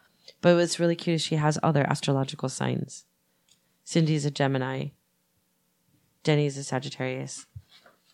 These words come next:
And then a whole page of everybody's birthdays. It says, um, Deb and John met December fourth, nineteen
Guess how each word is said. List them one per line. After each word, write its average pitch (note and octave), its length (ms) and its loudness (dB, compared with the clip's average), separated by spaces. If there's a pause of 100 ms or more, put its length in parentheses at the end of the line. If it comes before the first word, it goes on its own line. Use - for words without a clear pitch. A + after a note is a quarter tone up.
And D#3+ 160 2
then D3 260 2 (380)
a D3 100 2
whole D#3 240 4
page C#3+ 460 -2
of C#3+ 240 0
everybody's D3+ 480 -2
birthdays. C#3+ 720 -6 (580)
It D3 120 -8
says, D3 400 -2
um, C#3+ 420 -4 (480)
Deb D#3 180 8
and D#3+ 160 8
John C#3 460 6
met D3 300 6
December D3+ 400 2
fourth, C#3 440 2
nineteen C#3 440 0